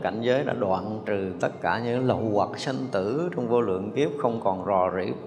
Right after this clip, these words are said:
kỳ một cái, cái, cái, cái, cái, cái chút xíu nào, một cái sát na nào để rơi rớt trở lại trong tam giới này nữa.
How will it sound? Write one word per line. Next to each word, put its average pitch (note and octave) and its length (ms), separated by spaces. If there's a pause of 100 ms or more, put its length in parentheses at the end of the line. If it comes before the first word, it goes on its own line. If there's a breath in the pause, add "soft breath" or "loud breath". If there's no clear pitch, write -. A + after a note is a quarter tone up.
(160)
kỳ G#2 200
một G2 260
cái, F#2 240 (540 loud breath)
cái, D#3 260
cái, D3+ 180
cái, D3+ 200
cái, D#3+ 320
cái D#3+ 420 (320)
chút A3 200
xíu G3 300
nào, G#2+ 460
một G2 340
cái D#3 160
sát G3 320
na C#3 240
nào F#2+ 760
để F#2+ 180
rơi D3+ 320
rớt E3 480
trở G#2+ 180
lại G#2+ 400
trong A#2 180
tam A2+ 240
giới A#2+ 180
này A#2+ 160
nữa. F#2+ 360